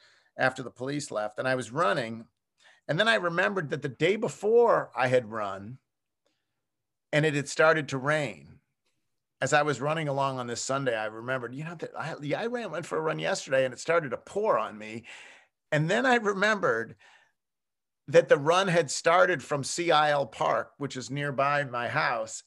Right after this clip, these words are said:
And I had driven to Sea Isle Park. I had been running. It started to pour rain, so I ran directly home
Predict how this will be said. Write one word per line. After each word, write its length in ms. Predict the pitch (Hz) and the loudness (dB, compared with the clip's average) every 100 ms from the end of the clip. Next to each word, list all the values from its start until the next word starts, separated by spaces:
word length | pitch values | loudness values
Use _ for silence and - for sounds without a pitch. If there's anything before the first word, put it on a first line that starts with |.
| - | -2
And 120 | 135 | 2
I 100 | 135 | 4
had 120 | 127 | 2
driven 400 | 120 135 180 180 | 0 0 0 0
to 80 | 156 | -6
Sea 260 | 143 160 151 | -4 0 2
Isle 280 | 143 135 | 4 2
Park. 500 | 123 135 123 113 117 - - - _ _ _ - | 0 0 2 0 -4 -16 -20 -20 _ _ _ 0
I 140 | 147 | 2
had 160 | 156 131 | 2 0
been 160 | 139 | -4
running. 460 | 135 170 190 160 139 | 0 2 4 2 -2
It 140 | 131 | -6
started 440 | - - 160 175 175 | -8 2 4 4 2
to 80 | 135 | -6
pour 260 | 156 165 | 2 4
rain, 260 | 160 156 147 | 6 4 0
so 140 | - | 2
I 80 | 135 | 2
ran 300 | 131 147 147 | 4 0 -2
directly 560 | 131 120 156 156 165 139 | -4 -2 -2 -2 -4 -4
home 640 | 110 180 202 185 147 135 | 0 2 4 4 2 -2